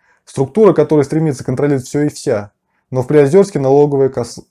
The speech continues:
коса нашла на камень. Впервые в России, по сути, подписан смертный приговор Н Н Н. Судья Шелудяков обязал налоговиков признать выданные ответчикам Н Н Н недействительными.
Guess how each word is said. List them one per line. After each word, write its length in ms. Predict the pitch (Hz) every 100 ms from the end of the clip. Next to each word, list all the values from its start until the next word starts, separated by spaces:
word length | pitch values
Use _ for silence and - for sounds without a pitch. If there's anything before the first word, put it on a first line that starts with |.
| _
коса 320 | - 117 147
нашла 320 | 143 120 131
на 140 | 127 127
камень. 340 | 123 117 113
Впервые 420 | 107 - 123 185
в 60 | 165
России, 360 | 165 160 165 127
по 120 | 120
сути, 220 | - 131
подписан 600 | 127 120 - 170 160 160
смертный 440 | - 135 147 147
приговор 420 | 131 127 120 135 131
Н 120 | 127
Н 100 | 127
Н. 200 | 110 107 _ _ _ _ _ _ _
Судья 360 | - 135 175
Шелудяков 680 | 180 180 160 156 143 135 - _ _ _
обязал 560 | 117 135 151 170 143 -
налоговиков 720 | 113 120 135 131 131 170 170
признать 540 | - 156 151 147 117 - _
выданные 400 | 127 160 135 127
ответчикам 560 | 120 151 127 - 113 104 _ -
Н 160 | 123
Н 160 | 123 123
Н 240 | 160 175 - -
недействительными. 840 | 127 160 165 139 127 120 120 120